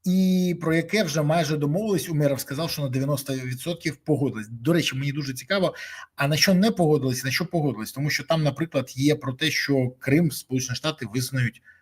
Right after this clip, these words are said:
російським. Багато кажуть: "Да ні, не визнають". Ну да, я пам'ятаю, я колись вже казав, що буде повномасштабне вторгнення. "Да ні, не буде". Мені цікаво, хто правий. Той, хто казав мені, що не буде і треба чекати травневих шашликів,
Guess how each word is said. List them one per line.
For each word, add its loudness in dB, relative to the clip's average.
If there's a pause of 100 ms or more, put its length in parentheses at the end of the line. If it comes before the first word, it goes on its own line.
(120)
російським. -4 (320)
Багато 6
кажуть: 2
"Да 8
ні, 6
не 12
визнають". 8
Ну 2
да, -2 (580)
я 2
пам'ятаю, 2
я 2
колись 2
вже 0
казав, 0
що -4 (580)
буде 2
повномасштабне 0
вторгнення. -8
"Да 12
ні, 8
не 12
буде". 8 (540)
Мені 2
цікаво, 2
хто 0
правий. 2 (340)
Той, 4
хто 4
казав 2
мені, 4
що 4
не 8
буде 6
і 8
треба 0
чекати 0
травневих 0
шашликів, 0